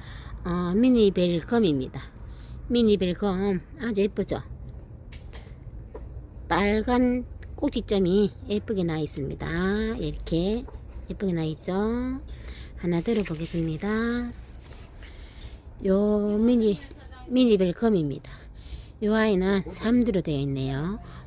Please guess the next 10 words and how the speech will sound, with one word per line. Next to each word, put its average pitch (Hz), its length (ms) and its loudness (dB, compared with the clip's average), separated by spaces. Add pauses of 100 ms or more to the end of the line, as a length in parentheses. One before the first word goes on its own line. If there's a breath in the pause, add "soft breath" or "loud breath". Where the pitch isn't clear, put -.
목대도 220 440 4
밑에 196 260 2
보이죠? 180 380 0 (1080 loud breath)
목대가 196 560 4 (160)
이렇게 190 200 2
나와 165 200 4
있습니다. 143 520 -4 (1500 loud breath)
미-, 226 240 6 (220)
미니벨검 196 920 6
삼두짜리가 202 1300 2